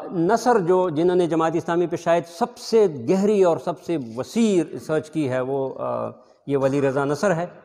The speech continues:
जो हुसैन नसर का बेटा था, जो मरकज़ी, आ, दफ्तर में लाहौर में एक अरसा रहा कायम, क़याम, ग़ालिबन दो साल रहे। उन्होंने बहुत extensive research की जमात इस्लामी पे, मौदूदी साहब पे।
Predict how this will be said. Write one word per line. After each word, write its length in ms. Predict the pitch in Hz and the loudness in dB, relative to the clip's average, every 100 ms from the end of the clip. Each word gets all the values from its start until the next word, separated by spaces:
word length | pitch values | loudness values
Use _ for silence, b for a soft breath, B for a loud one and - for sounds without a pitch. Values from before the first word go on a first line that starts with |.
| - _ _ - | -20 _ _ -20
जो 240 | 147 120 120 | -14 -10 -8
हुसैन 360 | 127 143 139 | -6 -4 -4
नसर 180 | 139 143 | -2 -2
का 120 | 135 | -2
बेटा 240 | 131 127 147 | -2 -4 -6
था, 120 | 190 | -8
जो 340 | 143 139 131 | -6 -6 -6
मरकज़ी, 640 | 135 127 120 127 131 127 | -8 -8 -8 -6 -6 -8
आ, 140 | - 123 123 120 120 113 | -10 -10 -8 -8 -10 -10
दफ्तर 300 | 120 135 127 | -8 -6 -6
में 260 | 120 - - | -6 -10 -12
लाहौर 340 | 123 117 117 117 | -8 -6 -6 -8
में 220 | 120 123 | -10 -10
एक 220 | - - | -12 -10
अरसा 260 | 151 - 147 | -8 -4 -4
रहा 320 | 117 113 117 | -4 -8 -8
कायम, 340 | - 123 123 - - | -8 -8 -10 -16 -16
क़याम, 260 | 123 123 123 | -14 -12 -10
ग़ालिबन 300 | 127 139 131 | -6 -6 -2
दो 160 | 139 | -2
साल 200 | - 131 | 0 -2
रहे। 240 | 120 107 127 b b b b | -4 -8 -12 b b b b
उन्होंने 240 | 131 135 120 | -6 -6 -2
बहुत 240 | 160 208 | 0 0
extensive 500 | 156 - 185 180 160 | -4 -4 -4 -4 -6
research 300 | 135 147 123 | -8 -10 -10
की 160 | - 127 | -10 -10
जमात 260 | 127 123 | -8 -8
इस्लामी 360 | 120 127 127 127 | -8 -8 -6 -6
पे, 160 | 131 | -6
मौदूदी 380 | 127 120 131 135 | -6 -6 -4 -4
साहब 260 | 131 120 | -4 -6
पे। 60 | - | -8